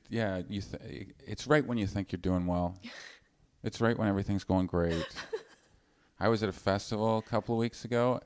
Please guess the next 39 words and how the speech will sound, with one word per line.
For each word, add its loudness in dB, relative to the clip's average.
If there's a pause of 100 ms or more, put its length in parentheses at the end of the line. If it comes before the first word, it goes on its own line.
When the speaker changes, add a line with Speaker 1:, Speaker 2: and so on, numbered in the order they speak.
Speaker 1:
and -4
I, -2 (540)
I -6
thought -6
I -4
was -6
great. 0 (180)
Everything -8
Speaker 2:
Which -6
Speaker 1:
is -6
Speaker 2:
one? 0
Speaker 1:
good. 6
I 2
s-, -4
uh, -4
Halifax 2
Comedy 2
Speaker 2:
Yeah. 4
Speaker 1:
Festival. -2 (680)
I 2
sent 0
in 2
my, -2 (460)
you -2
know, 2
you 2
send -4
in 0
your -2
sheets -6
of -10
what -4
you're -4
gonna -2
say. 2 (680)
They -6
came -6
back. -2
Uh, -4